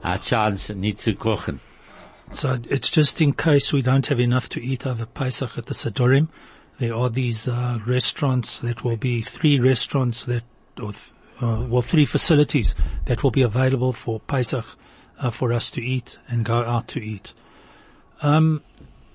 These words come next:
Speaker 2: the one thing that we haven't spoken about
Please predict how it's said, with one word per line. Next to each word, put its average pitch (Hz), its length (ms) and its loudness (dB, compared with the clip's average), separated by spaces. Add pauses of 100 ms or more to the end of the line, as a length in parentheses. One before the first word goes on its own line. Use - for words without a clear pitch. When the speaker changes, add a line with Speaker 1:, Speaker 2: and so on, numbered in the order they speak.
(380)
Speaker 2:
the 147 140 -2
one 180 200 4
thing 214 240 2
that 170 240 2
we 156 120 4
haven't 165 280 2
spoken 156 460 2
about 127 500 0